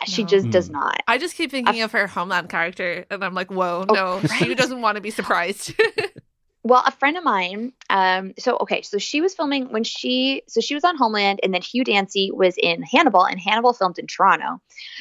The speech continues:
Speaker 1: and they lived around the corner from my friend. And one time we followed Hugh Dancy to their house. Don't worry about it.
Speaker 2: <laughs>
Speaker 1: And then another time, a different friend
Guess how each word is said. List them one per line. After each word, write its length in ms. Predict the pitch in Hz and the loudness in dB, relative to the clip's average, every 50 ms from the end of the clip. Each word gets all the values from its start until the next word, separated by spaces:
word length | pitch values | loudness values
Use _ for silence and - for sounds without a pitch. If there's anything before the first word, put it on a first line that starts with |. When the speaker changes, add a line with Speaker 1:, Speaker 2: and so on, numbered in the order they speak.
| 220 _ - | -10 _ 0
Speaker 1:
and 420 | 190 196 190 190 185 180 180 175 - - - | 2 4 4 4 2 2 -2 -4 -8 -10 -6
they 260 | 196 196 202 240 240 | -2 0 0 0 0
lived 400 | 226 214 196 190 185 185 - - | 0 0 2 2 2 2 0 -2
around 280 | 190 185 180 180 180 170 | -2 -2 -2 -2 -4 -10
the 60 | 170 | -12
corner 460 | - - - 254 285 277 214 175 170 | -10 -4 0 2 2 2 2 -2 -4
from 160 | - - 170 | -4 -6 -6
my 140 | 170 160 160 | -4 -6 -8
friend. 500 | - - 233 247 208 160 - - - - _ - _ _ _ _ _ _ _ - | -4 0 2 2 2 2 -2 -6 -12 -12 _ -20 _ _ _ _ _ _ _ -2
And 720 | 202 202 196 196 190 190 190 185 185 185 185 185 185 185 - - _ _ - | 0 2 4 4 4 4 2 0 -2 -4 -4 -8 -10 -12 -12 -18 _ _ -4
one 240 | 196 185 185 190 | 2 2 2 2
time 180 | - 226 233 240 | 4 2 0 2
we 100 | 247 262 | 0 0
followed 280 | - 226 202 196 202 - | 2 2 2 2 2 0
Hugh 160 | - 233 233 | 0 0 2
Dancy 340 | 208 180 180 180 - 226 220 | 2 2 0 -2 -4 -6 -4
to 60 | 233 | 0
their 100 | 254 - | 0 0
house. 440 | - - - - - 220 - - _ _ _ _ _ _ - | 0 0 -2 -2 -2 -4 -4 -10 _ _ _ _ _ _ -16
Don't 640 | - 165 - - - - - - - - - - - | -16 -14 -12 -14 -6 0 2 2 4 4 4 4 6
worry 120 | 214 151 | 6 4
about 220 | - 220 214 190 - | 4 4 2 2 4
it. 280 | - - - - 202 | 4 2 2 2 0
Speaker 2:
<laughs> 40 | - | 0
Speaker 1:
And 160 | 220 226 233 | 2 4 6
then 260 | 226 220 220 226 233 - _ _ - 285 - - - - - - _ _ _ _ _ - - - - - 392 - - | 6 6 6 4 0 -6 _ _ -12 -12 -12 -12 -14 -18 -20 -20 _ _ _ _ _ -14 -8 -6 -4 -4 -4 -2 -2
another 400 | 254 233 240 247 254 - 359 339 | 0 2 4 4 4 4 2 -2
time, 520 | - 277 254 220 214 202 202 202 202 - _ - | 0 2 4 4 4 2 0 -2 -6 -8 _ -4
a 80 | 190 180 | -4 -4
different 460 | - - 453 466 - 294 247 233 - | 0 0 0 2 2 2 2 2 2
friend 460 | 202 185 170 170 170 175 180 190 | 0 0 0 0 -4 -6 -8 -10